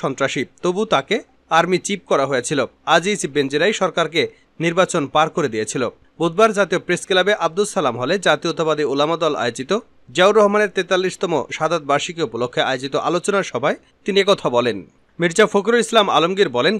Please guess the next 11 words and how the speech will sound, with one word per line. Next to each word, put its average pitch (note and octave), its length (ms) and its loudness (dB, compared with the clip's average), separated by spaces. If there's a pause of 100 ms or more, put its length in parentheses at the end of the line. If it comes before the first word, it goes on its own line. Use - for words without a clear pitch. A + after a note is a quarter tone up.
গত F3 120 2 (140)
পনেরো G3+ 320 4
বছর G#3 300 0
ধরে D3 140 2 (100)
আওয়ামী D3+ 220 2
লীগের D#3+ 340 0
প্রেতাত্মারা E3 540 0 (400)
আবারও G3+ 300 6
বাংলাদেশকে E3 380 0 (120)
শাসন E3+ 260 0 (100)
করতে D#3 200 -2